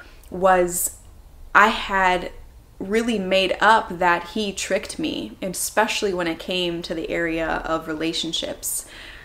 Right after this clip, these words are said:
I was, like, wholeheartedly open to him in every aspect of my life. But I was like, "You know, when it comes to relationships, I got this." <laughs> And the reason is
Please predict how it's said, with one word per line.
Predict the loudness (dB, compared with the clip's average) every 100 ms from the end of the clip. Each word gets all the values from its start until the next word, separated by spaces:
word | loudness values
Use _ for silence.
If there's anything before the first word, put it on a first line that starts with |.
| -20 8
I | 10 10
was, | 8 6
like, | 4 4
wholeheartedly | 0 8 10 10 12 12 10 0 4
open | 4 6 2
to | 0 -2
him | 0 2 2
in | 4
every | 4 6 4 6
aspect | 6 4 2 -2 0
of | 0
my | 2 2
life. | 2 2 0 -6 -16 -16 -16 4
But | 8
I |
was | 8
like, | 8 6
"You |
know, | 8 10
when | 8
it | 4
comes | 0 0 0
to |
relationships, | 2 4 4 2 -2 0 0 0 -4 -4 -8 -20 -20 -14 6
I | 10 10
got | 8 4 2
this." | -4 -2 -4 6
<laughs> | 6 8 6 4 8 8 8 8 8 6 0 -2 -12 -6 -2 -2 -2 -4 6
And | 8 8
the | 6
reason | 8 4 6 4
is | 4 2 -2